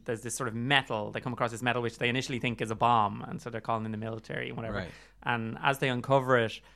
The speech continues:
Speaker 1: it's, m-, looks more like a spaceship, I suppose. Um,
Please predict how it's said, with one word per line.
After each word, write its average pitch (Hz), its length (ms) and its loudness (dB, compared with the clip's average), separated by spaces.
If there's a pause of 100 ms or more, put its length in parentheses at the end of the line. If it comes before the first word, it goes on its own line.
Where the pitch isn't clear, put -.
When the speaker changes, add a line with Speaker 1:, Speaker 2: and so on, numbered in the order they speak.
(260)
Speaker 1:
it's, - 520 -6 (160)
m-, 143 380 -8
looks 131 240 -4
more 123 160 0
like 107 140 -6
a 117 60 -8
spaceship, 117 580 -2 (260)
I - 40 -20
suppose. - 400 -8 (440)
Um, 113 480 2